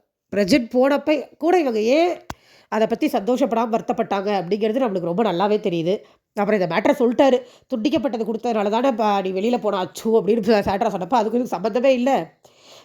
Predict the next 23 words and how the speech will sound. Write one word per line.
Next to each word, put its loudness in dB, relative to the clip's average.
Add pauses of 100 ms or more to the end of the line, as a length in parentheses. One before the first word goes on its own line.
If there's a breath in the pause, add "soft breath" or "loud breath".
வெளியில 6
போனதுக்கு -2
இது -4
எதுவுமே 2
காரணம் -2
இல்ல. 2
ஏதோ 4
உளறி-, -2
யோசிச்சு 0
உளறிட்டு -2
இருக்காம -4
ஒழுங்கா -2
கேம் 0
விளையாடுன்னு" 0
சொல்லிட்டு -2
போயிட்டாரு. 2 (1600 soft breath)
Very 4
nice. 2
And 0
திவ்யா 4
ஒரு 6
வார்த்தையை -2
விட்டாங்க, -8